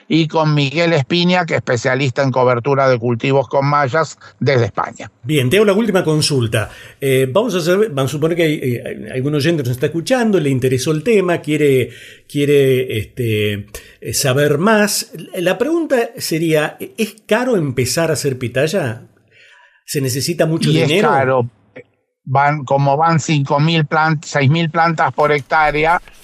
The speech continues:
Speaker 1: entonces hay una inversión inicial, que es prácticamente la única. Hay que hacer la inversión en plantas, hay que hacer la inversión en estructura,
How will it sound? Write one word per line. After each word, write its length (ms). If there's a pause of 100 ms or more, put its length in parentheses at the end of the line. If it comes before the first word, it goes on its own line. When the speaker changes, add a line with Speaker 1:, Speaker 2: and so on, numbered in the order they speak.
(160)
Speaker 1:
entonces 600
hay 220
una 160
inversión 560
inicial, 600
que 140
es 60
prácticamente 880
la 140
única. 380
Hay 100
que 100
hacer 300
la 120
inversión 680
en 140
plantas, 600
hay 140
que 100
hacer 280
la 100
inversión 500
en 140
estructura, 800